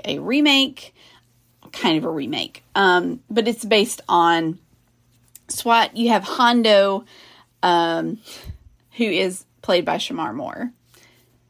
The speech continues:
Again, see, I follow shows be-,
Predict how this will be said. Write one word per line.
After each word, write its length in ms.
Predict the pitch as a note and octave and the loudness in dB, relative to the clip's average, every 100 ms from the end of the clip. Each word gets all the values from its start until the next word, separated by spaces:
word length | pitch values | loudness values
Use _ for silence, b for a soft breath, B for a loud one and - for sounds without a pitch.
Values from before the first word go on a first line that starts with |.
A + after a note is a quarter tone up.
| _ _ _ _ - | _ _ _ _ -6
Again, 380 | G3 C3+ - - _ _ _ - | -4 -4 -6 -18 _ _ _ -20
see, 300 | - B3 G#3 - | -4 -2 -2 -2
I 100 | A#3+ | 0
follow 440 | C4 D4 E4+ E4 | 2 2 0 -4
shows 760 | A#3+ - F#3 F3+ F#3+ G#3 A3 | -6 -4 0 2 2 0 -4
be-, 360 | - G3+ F#3 | -12 -8 -8